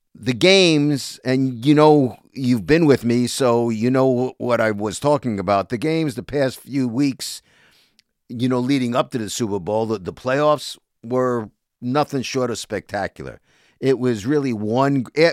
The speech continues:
a-, after the wild card weekend, it was one great game after another.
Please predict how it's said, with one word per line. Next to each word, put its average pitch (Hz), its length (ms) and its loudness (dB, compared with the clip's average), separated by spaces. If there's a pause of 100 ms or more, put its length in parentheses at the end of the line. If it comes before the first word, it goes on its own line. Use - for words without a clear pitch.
a-, - 240 -10
after 196 360 4
the 147 100 2
wild 151 380 6
card 156 420 4 (320)
weekend, 160 540 2 (100)
it 139 180 2
was 117 240 -2
one 147 480 2
great 123 460 2
game 113 580 0
after 101 380 -4
another. 80 460 -6